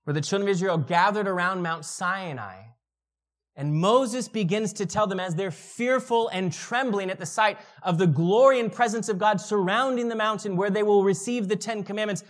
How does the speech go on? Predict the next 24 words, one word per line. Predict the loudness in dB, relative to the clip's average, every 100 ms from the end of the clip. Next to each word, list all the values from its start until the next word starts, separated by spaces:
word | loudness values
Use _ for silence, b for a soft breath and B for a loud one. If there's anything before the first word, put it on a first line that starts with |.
| B B
Moses | 4 4 4 -2
says | -2 -2 -4
for | -4 -2
the, | -2
to | -4 -6
the | -4
people, | -4 -2 -2 B B -4
"Do | 0 2 2
not | 2 0 0
fear, | -6 -2 0 0
for | 0
God | 2 4 4
has | 2 -4
come | -4 -4
to | -4
test | -6 -2 0 0 -4 -12 -12
you, | -12 -12 -14 b b b b b
that | -2 0
his | -2 -2 -4
fear | -10 -6 -2 2 2 2
may | 0 0 0
be | 0 -2
for | -2 -4 -4
you, | -2 -2 -2 -4 -14